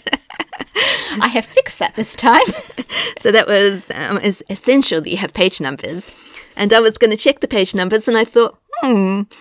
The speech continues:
Speaker 1: there's no page numbers." <laughs> So that was our first problem we had to fix. But this one has page numbers, and I just love the cover. Charlotte did the cover for us, didn't she?
Speaker 2: Yes.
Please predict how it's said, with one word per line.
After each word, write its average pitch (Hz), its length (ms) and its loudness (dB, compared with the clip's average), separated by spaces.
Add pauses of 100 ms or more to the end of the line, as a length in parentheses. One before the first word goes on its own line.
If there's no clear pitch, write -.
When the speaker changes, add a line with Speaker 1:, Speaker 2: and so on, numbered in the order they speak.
(100)
Speaker 1:
there's 294 120 2
no 254 200 6
page 285 340 2
numbers." 214 640 2 (120)
<laughs> - 120 -14
So - 120 -4
that 208 100 2
was 220 120 2
our 202 140 8
first 214 300 2
problem 185 340 -2
we 196 80 -2
had 196 120 -4
to 185 40 -4
fix. - 300 -4
But 180 160 -4
this 311 220 4
one 170 260 0
has 180 200 -4
page 165 340 -2
numbers, 156 360 -6
and 185 180 -6
I 277 280 0
just 320 320 -6
love 196 340 -4
the 185 80 -14
cover. 147 380 -10 (480)
Charlotte 262 720 0
did 214 180 -4
the 196 60 -8
cover 190 300 -6
for 151 240 -4
us, 214 240 -4
didn't 202 220 -4
she? - 260 -10
Speaker 2:
Yes. 190 600 -4